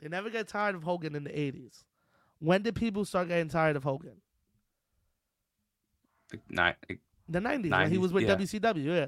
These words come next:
Speaker 1: Like, a year into W C W, he started getting booze. That was the whole reason he changed to N W O.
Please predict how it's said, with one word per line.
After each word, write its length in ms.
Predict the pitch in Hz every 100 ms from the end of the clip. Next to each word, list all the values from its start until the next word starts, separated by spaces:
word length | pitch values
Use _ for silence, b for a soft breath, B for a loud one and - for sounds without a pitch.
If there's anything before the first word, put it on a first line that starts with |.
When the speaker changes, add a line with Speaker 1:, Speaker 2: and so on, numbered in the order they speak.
| -
Speaker 1:
Like, 180 | 147 156
a 100 | 156
year 360 | 143 165 202 190
into 380 | - 185 165 160
W 240 | 165 170
C 140 | -
W, 420 | - 175 170 156 131 _ _
he 120 | -
started 300 | 165 170 165
getting 240 | 156 156 147
booze. 240 | 190 160
That 120 | 139
was 100 | 147
the 100 | 139
whole 140 | 139 143
reason 280 | 143 139 139
he 100 | 131
changed 680 | - 151 147 139 127 - _ _ _ _ -
to 120 | 165
N 120 | 165
W 300 | 151 147 151
O. 220 | 202 156